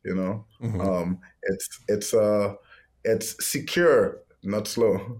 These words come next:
Speaker 1: for instance, <laughs>
Speaker 2: <laughs>
Speaker 1: you know?
Speaker 2: Yeah,
Speaker 1: Um,
Speaker 2: language is important.
Speaker 1: you know? Exactly, exactly.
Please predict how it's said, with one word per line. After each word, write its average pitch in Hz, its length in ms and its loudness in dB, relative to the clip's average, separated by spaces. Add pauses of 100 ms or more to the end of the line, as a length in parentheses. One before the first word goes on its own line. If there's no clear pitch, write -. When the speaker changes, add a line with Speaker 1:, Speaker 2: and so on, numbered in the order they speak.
(120)
Speaker 1:
for - 180 -4
instance, 92 640 -2
<laughs> - 20 -16
Speaker 2:
<laughs> 127 640 -2
Speaker 1:
you 107 140 2
know? 113 280 2 (200)
Speaker 2:
Yeah, 110 260 4
Speaker 1:
Um, 101 200 2
Speaker 2:
language 123 340 2
is 135 140 0
important. 139 460 2
Speaker 1:
you - 40 0
know? - 880 -10
Exactly, 123 540 4
exactly. 104 720 0